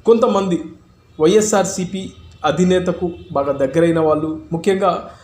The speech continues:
నోరు పారేసుకొని ప్రతిపక్ష నాయకులపై విరుచుకుపడ్డ వాళ్లకు ఈసారి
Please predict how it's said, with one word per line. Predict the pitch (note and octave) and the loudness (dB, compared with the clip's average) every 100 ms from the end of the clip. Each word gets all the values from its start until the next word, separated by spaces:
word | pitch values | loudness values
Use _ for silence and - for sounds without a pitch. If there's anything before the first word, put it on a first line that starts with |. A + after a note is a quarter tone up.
| - E3 | -12 0
నోరు | F#3+ B3+ | 4 4
పారేసుకొని | A#3 A3 G#3+ G#3+ G#3 G#3 | 4 4 4 2 0 2
ప్రతిపక్ష | G#3 F3 G3+ - G#3+ | 0 0 -6 -4 -4
నాయకులపై | F#3 E3+ F3 F3+ F3+ | 0 0 0 0 0
విరుచుకుపడ్డ | D#3+ D#3+ - - E3+ D#3 | 0 -2 -6 -2 0 2
వాళ్లకు | C#3+ D3 D3 G3+ E3 - | 0 0 -2 -6 -8 -8
ఈసారి | E3 E3+ E3 D3+ - | -6 -2 -2 -2 -6